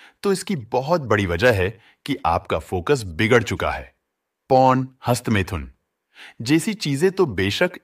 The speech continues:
एक इंसान का फोकस खत्म कर देती है। अगले दस दिन के लिए अगर आप वीर्य बचा लेते हो, आप देख पाओगे आपका फोकस कितना तगड़ा हो चुका होगा। ये फोकस आपको हर जगह, हर बार आपकी हेल्प करेगा।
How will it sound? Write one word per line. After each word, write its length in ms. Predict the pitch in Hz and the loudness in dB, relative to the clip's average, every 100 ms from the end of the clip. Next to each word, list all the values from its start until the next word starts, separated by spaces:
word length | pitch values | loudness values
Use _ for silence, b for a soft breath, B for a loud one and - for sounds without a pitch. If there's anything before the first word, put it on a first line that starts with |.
| - | -4
एक 160 | 143 143 | -2 0
इंसान 360 | 120 - 147 | 0 2 0
का 100 | 170 | 0
फोकस 340 | 156 110 120 - | -4 -2 -4 -2
खत्म 260 | - 117 | -2 -2
कर 140 | 98 80 | -2 -2
देती 260 | 80 87 | -6 -8
है। 240 | 78 67 _ _ _ _ - | -10 -12 _ _ _ _ -6
अगले 240 | 98 98 | -4 -2
दस 240 | 85 98 117 | 0 0 2
दिन 160 | 143 | 2
के 120 | 139 131 | 2 2
लिए 260 | 131 151 - B B - | 2 0 -8 B B -2
अगर 240 | 127 160 | 2 4
आप 140 | 165 | 2
वीर्य 320 | 127 110 147 160 | 2 2 4 4
बचा 260 | 107 123 | 2 2
लेते 240 | 117 113 127 | 2 0 0
हो, 120 | 135 | 2
आप 200 | 139 104 | 2 2
देख 220 | 104 120 | -2 2
पाओगे 380 | 156 180 156 85 - _ b b - | 2 2 0 -4 -8 _ b b 2
आपका 320 | 92 107 127 | 2 4 0
फोकस 420 | 110 104 101 127 | -2 -2 0 -2
कितना 340 | - 104 127 131 | -2 -6 -2 0
तगड़ा 300 | - 104 107 | 0 2 2
हो 140 | 104 | 2
चुका 220 | 90 110 | -2 0
होगा। 400 | 92 101 104 73 - _ B B | 0 2 0 -2 -6 _ B B
ये 240 | 92 143 220 | -8 -2 -2
फोकस 420 | - 143 165 151 | 0 -2 -2 0
आपको 340 | 107 107 143 | 2 2 2
हर 320 | 107 - 151 175 | -2 0 0 0
जगह, 360 | 120 113 131 | 0 0 0
हर 220 | 95 135 | 2 0
बार 240 | 123 107 110 | 2 2 2
आपकी 280 | 92 - 104 | 0 -2 -4
हेल्प 240 | 95 92 | -2 -2
करेगा। 440 | 98 85 73 65 | -2 -2 -4 -10